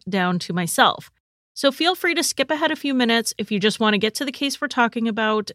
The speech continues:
and not hear all this. So the reason I skipped an episode last week was that I needed a break. I needed a break from stress. We already talked about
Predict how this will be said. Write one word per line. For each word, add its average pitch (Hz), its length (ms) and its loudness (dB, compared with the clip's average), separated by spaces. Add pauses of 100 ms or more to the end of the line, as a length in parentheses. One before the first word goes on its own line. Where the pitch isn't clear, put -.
and 185 460 -2 (100)
not 185 220 -2
hear 190 200 -4
all 170 140 -2
this. - 340 -10 (560)
So - 460 2
the 220 100 2
reason 359 300 2
I 392 60 0
skipped - 260 -8
an 262 80 2
episode 226 400 0
last 233 240 2
week 220 240 0
was 196 420 2 (380)
that 208 140 2
I 214 100 6
needed 226 320 4
a 214 60 -2
break. - 580 -8 (380)
I - 40 0
needed 262 300 2
a 285 60 -4
break 202 440 0
from 190 280 -4
stress. - 680 -8 (760)
We 233 160 6
already 214 300 4
talked 220 300 0
about 208 380 4